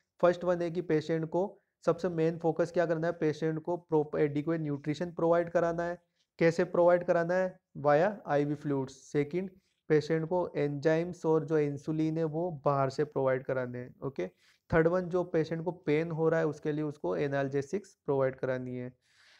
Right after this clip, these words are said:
सर्जिकल मैनेजमेंट की बात करें तो इसमें दो सर्जरी है। एंडोस्कोपिक सर्जरी में क्या करेंगे, जो पैंक्रियाटिक डक्ट, ब्लॉक पैंक्रियाटिक डक्ट है उसमें एक बैलून इंसर्ट करेंगे, उसको,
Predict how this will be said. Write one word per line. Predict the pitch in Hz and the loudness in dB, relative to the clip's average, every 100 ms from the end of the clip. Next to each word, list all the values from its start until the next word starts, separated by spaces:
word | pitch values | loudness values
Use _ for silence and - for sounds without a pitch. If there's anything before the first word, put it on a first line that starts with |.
| _ | _
सर्जिकल | - 147 135 156 180 | 0 0 0 2 2
मैनेजमेंट | 175 175 170 170 175 | 2 0 0 -2 -2
की | 170 | -2
बात | 160 160 160 | 2 2 2
करें | 165 | -2
तो | 165 | -2
इसमें | 160 165 160 | -4 -8 -8
दो | 143 151 | 0 0
सर्जरी | 160 165 156 165 175 | 2 -2 0 -2 -2
है। | 165 | 0
एंडोस्कोपिक | 143 143 160 - 165 180 | -2 -2 -6 -4 -8 -2
सर्जरी | 170 151 160 170 | -2 -2 -4 -4
में | 165 | -4
क्या | 175 | -2
करेंगे, | 175 175 170 175 180 _ _ _ _ _ | 0 -2 -4 -8 -8 _ _ _ _ _
जो | 156 156 170 180 - - _ | -4 0 2 0 -8 -20 _
पैंक्रियाटिक | 156 151 165 165 185 156 | 0 4 2 2 -2 0
डक्ट, | 165 151 | 0 0
ब्लॉक | 143 156 160 - | 2 4 2 -2
पैंक्रियाटिक | 165 156 165 156 | -4 2 2 2
डक्ट | 160 - | -2 -2
है | 180 | -4
उसमें | 175 156 - 156 165 | -4 -6 -4 -2 -2
एक | 151 | 0
बैलून | 143 139 151 | 2 2 2
इंसर्ट | 165 160 180 175 | -4 0 0 2
करेंगे, | 175 170 170 180 180 _ _ - | 0 -2 -2 -6 -6 _ _ -6
उसको, | 151 - 175 | -6 -2 -2